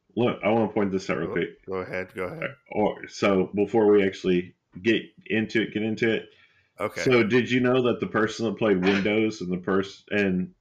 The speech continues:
Speaker 1: Seth Rogen's character, 'cause he plays two of 'em,
Speaker 2: Yeah.
Speaker 1: Um,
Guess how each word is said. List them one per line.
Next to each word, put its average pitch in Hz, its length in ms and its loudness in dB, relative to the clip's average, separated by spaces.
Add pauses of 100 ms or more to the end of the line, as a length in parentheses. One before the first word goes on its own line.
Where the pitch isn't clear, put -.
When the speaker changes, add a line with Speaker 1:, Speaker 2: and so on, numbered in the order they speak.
(200)
Speaker 1:
Seth 110 320 -2
Rogen's 101 460 0
character, 107 640 0
'cause 92 120 -4
he 117 100 2
plays 92 260 -2
two 104 200 2
of 101 100 2 (100)
'em, 113 60 -8 (760)
Speaker 2:
Yeah. 98 480 4
Speaker 1:
Um, 80 180 -6